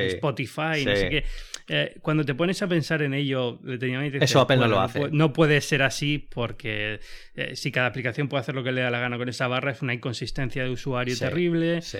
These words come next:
Speaker 1: Ya, eh, tiene que haber algún tipo de, de, de límite para que todo se mantenga
Speaker 2: Sí.
Speaker 1: dentro de cómo se usa normalmente.
Speaker 2: Sí.
Speaker 1: Entonces, eh, vamos a ver cómo lo plantea Apple, pero me temo que, eh, este tipo de cosas la gente se imagina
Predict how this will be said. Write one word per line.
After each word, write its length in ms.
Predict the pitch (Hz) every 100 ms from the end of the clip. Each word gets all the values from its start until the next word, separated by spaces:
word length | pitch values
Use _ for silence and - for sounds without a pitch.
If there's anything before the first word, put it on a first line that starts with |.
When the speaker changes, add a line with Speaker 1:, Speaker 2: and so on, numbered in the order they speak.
| - -
Speaker 1:
Ya, 240 | 127 117
eh, 80 | 127 180 143 147 120
tiene 160 | 151
que 60 | 151
haber 100 | 139
algún 200 | 123 127
tipo 280 | 139 127 135
de, 380 | 127 120 117 135
de, 180 | 143 131 123
de 260 | 127 127 120
límite 480 | 131 147 135 135 123
para 200 | 123 120
que 100 | 117
todo 200 | 139 120
se 160 | -
mantenga 420 | 127 113 127 117 113
Speaker 2:
Sí. 140 | 110
Speaker 1:
dentro 280 | 104 127 131
de 140 | 120 113
cómo 200 | 139 117
se 140 | -
usa 240 | 120 113
normalmente. 440 | 120 107 104 110 -
Speaker 2:
Sí. 60 |
Speaker 1:
Entonces, 380 | 120 127 147 131 - - - - - 226
eh, 160 | 147 - - - 165
vamos 300 | 165 175 165
a 60 |
ver 140 | 160 156
cómo 200 | 156 143
lo 140 | 135
plantea 380 | 123 123 120 123
Apple, 220 | 131 151 143
pero 220 | 131 117
me 140 | 117
temo 580 | 107 135 135 147 160 - -
que, 280 | 135 123
eh, 380 | 123 151 160 - -
este 220 | - 143
tipo 200 | 156 143
de 120 | 139
cosas 260 | 151 147 131
la 60 |
gente 220 | 113 139 135
se 100 | 143
imagina 600 | 127 - 139 123 127